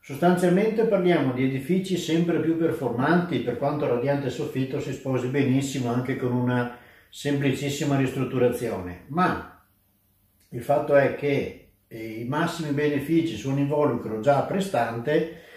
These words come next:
in realtà ci richiedono uno sforzo semplicissimo d'inverno, ci richiedono uno sforzo più complesso d'estate.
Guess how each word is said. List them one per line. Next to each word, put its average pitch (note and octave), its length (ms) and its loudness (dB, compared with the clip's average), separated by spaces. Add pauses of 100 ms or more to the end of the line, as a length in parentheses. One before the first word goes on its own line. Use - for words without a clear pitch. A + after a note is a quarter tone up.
(260)
in A3+ 180 2
realtà D3 480 2
ci E3 120 -2
richiedono F3+ 460 2
uno C3+ 140 0
sforzo D3+ 480 0
semplicissimo C#3 1200 -4 (180)
d'inverno, A#2+ 760 -2 (460)
ci C#4 120 -8
richiedono E3 460 4
uno E3+ 100 2
sforzo C#3+ 440 4
più B2+ 160 -4
complesso B2+ 800 -2
d'estate. - 800 -6